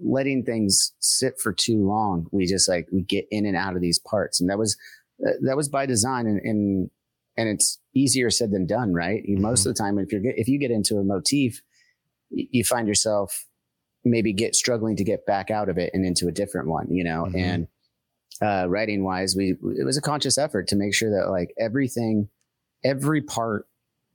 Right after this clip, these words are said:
Speaker 1: was there for a reason, not just because, like, we need a, we need a filler here to get to the next part. You know, it's like,
Speaker 2: Mm-hmm.
Speaker 1: no, no, every part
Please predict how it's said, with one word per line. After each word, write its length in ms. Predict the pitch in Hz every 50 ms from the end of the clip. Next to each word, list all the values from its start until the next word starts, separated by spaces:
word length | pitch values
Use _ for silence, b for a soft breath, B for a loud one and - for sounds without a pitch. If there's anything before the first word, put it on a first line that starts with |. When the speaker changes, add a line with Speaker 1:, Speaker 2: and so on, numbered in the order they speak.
| _ _ _ _ -
Speaker 1:
was 240 | 113 107 90 98 98
there 180 | 107 107 104
for 260 | - - - 104 95
a 40 | 90
reason, 440 | 87 87 85 85 80 - 62 - - - _ _ -
not 260 | 92 107 107 104 -
just 220 | - 104 92 - -
because, 400 | 92 - - 92 90 87 85 92
like, 180 | 87 80 -
we 80 | 98 98
need 160 | 95 98 95
a, 160 | 95 90 87 -
we 120 | 101 104
need 140 | 101 101 101
a 60 | 95
filler 340 | - - 120 117 113 107 95
here 360 | - - 120 113 107 101 98
to 140 | - - 104
get 260 | 85 - - 107 -
to 80 | - 101
the 100 | 92 92
next 240 | 85 80 67 - -
part. 320 | - - - 71 - - _ -
You 100 | 98 92
know, 140 | 87 85 82
it's 120 | 85 -
like, 140 | 92 85 80 76
Speaker 2:
Mm-hmm. 80 | 98 104
Speaker 1:
no, 100 | 101 95
no, 160 | 92 80 - -
every 420 | 98 107 95 90 190 104 117 123 117
part 380 | - 107 101 95 95 90 -